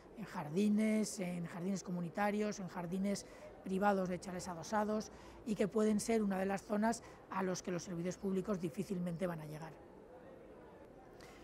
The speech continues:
Sí, el Ministerio, eh, tiene desarrollados todo un plan de, de protocolos para diferentes aspectos. Uno fundamental es la detección de casos. Eh, si no hay casos en España, aunque tengamos mosquito,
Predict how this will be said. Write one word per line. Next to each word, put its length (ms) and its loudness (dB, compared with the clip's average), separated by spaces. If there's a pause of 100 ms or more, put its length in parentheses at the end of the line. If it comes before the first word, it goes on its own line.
(180)
Sí, 280 4
el 140 -2
Ministerio, 760 4
eh, 460 -2 (100)
tiene 280 4
desarrollados 580 0
todo 220 4
un 180 6
plan 380 4
de, 480 -4 (560)
de 420 -8
protocolos 760 4 (340)
para 180 0
diferentes 480 2
aspectos. 560 -4 (680)
Uno 200 10
fundamental 560 8
es 80 4
la 120 8
detección 420 2
de 100 6
casos. 440 -4 (360)
Eh, 140 -8
si 220 -2
no 260 8
hay 140 8
casos 340 4
en 140 2
España, 600 4
aunque 280 -2
tengamos 400 2
mosquito, 520 4